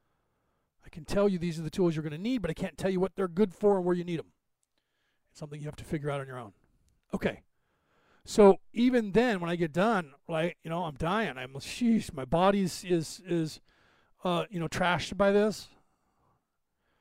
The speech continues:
I'm gonna have to get, like, a recliner and put my feet up while I do the show. So I have to go put my feet up, and then, uh, of course, my voice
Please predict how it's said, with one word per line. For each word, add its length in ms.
I'm 60
gonna 100
have 100
to 60
get, 80
like, 160
a 60
recliner 800
and 100
put 160
my 80
feet 300
up 160
while 100
I 60
do 140
the 80
show. 320
So 120
I 20
have 80
to 60
go 80
put 160
my 120
feet 180
up, 100
and 140
then, 160
uh, 200
of 100
course, 220
my 80
voice 540